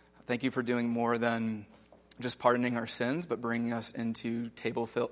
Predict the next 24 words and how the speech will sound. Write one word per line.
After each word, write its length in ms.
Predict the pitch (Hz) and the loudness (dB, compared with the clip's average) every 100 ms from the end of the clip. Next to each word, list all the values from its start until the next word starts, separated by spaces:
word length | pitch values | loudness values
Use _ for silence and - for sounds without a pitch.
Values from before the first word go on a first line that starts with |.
| - | 0
fellowship 400 | 120 120 - 113 | 2 2 0 -4
with 160 | 113 | -4
you 280 | 117 117 120 - - - - - | 0 0 -2 -6 -16 -20 -20 -4
and 240 | 120 117 110 | -2 0 0
deep 240 | 113 - | -2 -4
intimacy. 680 | 110 107 110 110 - 104 117 - - - - | -6 -6 -6 -6 -4 -6 -8 -18 -20 -20 -12
So 140 | - | -8
first 280 | 120 170 170 | 2 4 4
and 120 | 175 | 2
foremost, 680 | - 123 131 139 139 - - - | 2 2 6 4 4 -4 -8 -4
help 200 | 143 131 | 0 4
us 140 | 151 143 | 2 4
all 220 | 120 123 | 4 4
as 80 | 120 | 4
a 80 | |
church 520 | 113 - 117 117 - - | -2 0 0 0 -4 -4
to 420 | 127 117 113 113 - - - - | -2 0 0 -2 -8 -20 -12 4
live 160 | 151 | 6
in 80 | 196 | 8
light 160 | 180 170 | 6 6
of 60 | |
the 80 | 135 | 4
gospel 500 | 110 110 120 - 123 | 6 4 4 0 0
by 520 | 117 117 117 117 113 | 4 4 4 2 -2